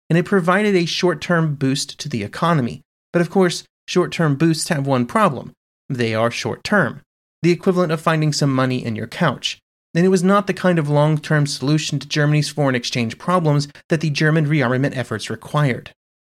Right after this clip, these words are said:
Even this short-term boost was important because, as I mentioned in the introduction, nineteen thirty-eight would be a period of escalation and massive increases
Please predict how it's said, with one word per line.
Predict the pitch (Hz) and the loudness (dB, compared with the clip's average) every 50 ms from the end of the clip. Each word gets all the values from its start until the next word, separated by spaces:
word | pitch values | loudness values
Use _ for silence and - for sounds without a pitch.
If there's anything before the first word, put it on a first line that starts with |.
| _ _ _ _ _ _ - | _ _ _ _ _ _ 0
Even | 220 233 233 254 240 | 2 2 4 4 2
this | 208 175 156 - - - | 2 2 0 -2 -6 -6
short-term | - - - 214 220 254 240 - - 175 151 131 120 | -4 -2 0 2 0 0 0 0 0 0 0 0 0
boost | 117 - 120 113 107 - - - | -2 -2 -2 -2 -2 -4 -6 -6
was | - 147 147 165 147 165 | -4 -2 0 0 2 2
important | 160 147 143 - - 175 165 131 113 101 - - | 0 -2 -2 0 0 0 0 0 -4 -8 -8 -8
because, | 139 147 - 156 151 | -6 -2 -2 -2 0
as | - 175 180 190 | 0 0 0 2
I | 247 240 | 2 2
mentioned | 220 220 208 190 196 - 196 175 151 | 2 2 0 0 0 0 0 0 0
in | 156 156 | 0 0
the | 160 151 147 | 2 2 2
introduction, | 151 143 - 131 123 131 135 139 - - 117 113 120 _ _ _ _ - | 0 0 0 -2 -2 -2 -2 -2 -2 -4 -6 -6 -8 _ _ _ _ -2
nineteen | 165 160 165 185 196 - - 254 240 | 0 0 0 0 -2 -2 0 0 2
thirty-eight | 233 226 208 202 208 202 175 156 165 156 | 2 2 2 2 2 0 2 0 0 0
would | 160 160 147 | 0 -2 0
be | 139 151 151 | 0 0 -2
a | |
period | 147 - - - 147 143 143 143 | -2 -4 -4 0 0 2 2 2
of | 147 143 | 0 0
escalation | 143 156 175 175 - - - 175 143 131 139 143 - - 120 110 | 0 0 0 0 0 0 0 0 2 2 0 0 0 -2 -4 -4
and | - 123 127 127 127 | -2 -2 -2 0 0
massive | 135 135 151 165 156 - 185 151 147 - | 2 2 0 0 0 0 -2 -2 -2 -4
increases | 139 147 156 147 - - 143 127 117 - - - 110 - | -2 -2 -2 -2 -4 -4 -4 -4 -4 -4 -6 -8 -10 -12